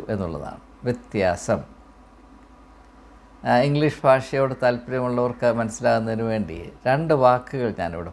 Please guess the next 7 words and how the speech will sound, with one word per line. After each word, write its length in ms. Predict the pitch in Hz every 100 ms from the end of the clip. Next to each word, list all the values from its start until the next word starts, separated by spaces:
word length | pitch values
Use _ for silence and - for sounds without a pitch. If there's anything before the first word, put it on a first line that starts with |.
| -
പറയാം, 260 | - - - - - - - - 117 123
rebellion 640 | 123 123 143 151 170 208 202 - 110
and 100 | 104 104
revolution. 640 | 98 98 107 104 - - - - - - - - - - - - - - - - - 143
റെബല്യൻ 520 | 151 160 202 226 233 220
എന്ന് 120 | 185 151
പറഞ്ഞാൽ 340 | 131 143 160